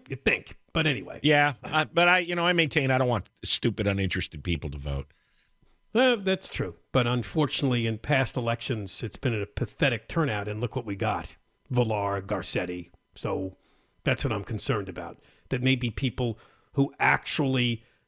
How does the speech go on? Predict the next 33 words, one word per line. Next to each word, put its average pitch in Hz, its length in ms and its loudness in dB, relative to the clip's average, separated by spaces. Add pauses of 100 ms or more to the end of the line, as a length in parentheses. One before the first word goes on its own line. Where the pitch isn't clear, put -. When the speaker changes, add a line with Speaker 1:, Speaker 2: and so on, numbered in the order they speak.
(240)
Speaker 1:
have 123 280 0
something 127 340 0
at 110 120 -6
stake - 640 0
might 117 160 -4
finally 123 360 -2
wake 107 280 -4
up - 240 0 (460)
and 135 120 0
vote 113 300 2
and 107 100 -6
make 107 160 -6
a - 40 -10
change 120 560 0
in, 98 160 -6
uh, 98 320 -4 (500)
uh, 135 60 -10
the 110 260 -8
longtime 110 520 -2
hacks 107 280 -2
that 120 100 -2
are 104 80 -4
elected. 113 340 -2 (420)
But 190 200 4 (420)
they 180 100 0
talked 254 220 2
about 247 120 4
homeless, 180 300 2
and 143 160 0
I 160 140 0
have 202 160 0
to 226 60 0
give 180 240 -2